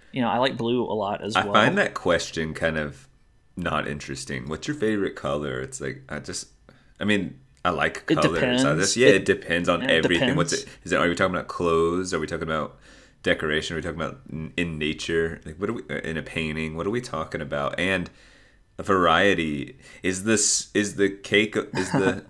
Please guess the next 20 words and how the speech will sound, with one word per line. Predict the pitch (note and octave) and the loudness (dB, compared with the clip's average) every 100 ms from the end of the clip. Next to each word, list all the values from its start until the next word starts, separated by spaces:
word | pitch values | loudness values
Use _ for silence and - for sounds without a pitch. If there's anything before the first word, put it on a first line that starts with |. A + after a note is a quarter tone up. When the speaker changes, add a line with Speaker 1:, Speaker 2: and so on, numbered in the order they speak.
| - | -20
Speaker 1:
<laughs> | - | -8
Speaker 2:
uh, | F2 F2+ E2 | -4 -2 -4
Speaker 1:
Variety | - B2 C3 D#3 F3 F3 | -2 4 10 10 12 10
is | F3+ F3+ - | 10 6 6
the | E3+ | 8
nice | B2 D3 F3 - - | 8 6 8 8 8
of | F3+ F#3 | 6 6
life. | F#3 D#3 A2+ | 6 8 6
Speaker 2:
Yeah. | - - - | 6 2 0
<laughs> | |
I | C3 - B2+ - - - A#2+ A2 | 0 0 -4 -6 -14 -14 -10 0
was | C#3 | 2
trying | F3+ E4+ | 2 2
to | |
think | D#3+ | 4
of | C3+ | 4
sp-, | - - - - | 2 -2 -8 -8
spice, | G2 - - F2+ G2+ G2 - - | -8 -8 0 2 4 0 0 0
like, | F2 E2+ F2 | 0 0 0
uh, | E2+ E2 | 0 0